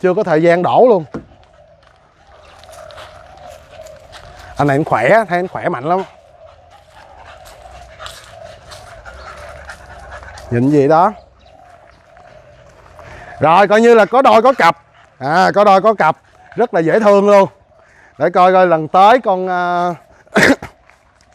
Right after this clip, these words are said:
con bé Lucy nó rụng dâu. Nó rụng dâu thì mình, à, sẽ, à, à, coi mình, à, cho nó sinh sản, coi thử như thế nào, trải nghiệm với mọi người ha. Quay cái hành trình đó lên. Rồi, qua đây, qua đây. Qua đây coi như là B.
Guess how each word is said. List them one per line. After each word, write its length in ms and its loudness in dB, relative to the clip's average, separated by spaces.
con 80 -8
bé 140 4
Lucy 320 0
nó 120 -6
rụng 220 -8
dâu. 260 -2
Nó 60 -10
rụng 220 -2
dâu 300 0
thì 140 -6
mình, 220 -8
à, 280 -4
sẽ, 300 0
à, 600 2
à, 220 -8
coi 280 -2
mình, 240 -8
à, 1000 -8
cho 220 -2
nó 320 -4
sinh 240 -4
sản, 460 -10
coi 200 -2
thử 160 -4
như 200 0
thế 120 -2
nào, 220 -4
trải 200 -2
nghiệm 260 -2
với 160 0
mọi 140 -2
người 220 0
ha. 200 -2
Quay 240 2
cái 120 -2
hành 140 -4
trình 240 -4
đó 100 2
lên. 220 4
Rồi, 200 -4
qua 120 0
đây, 120 -2
qua 100 2
đây. 120 0
Qua 100 0
đây 160 4
coi 140 2
như 180 4
là 640 2
B. 100 0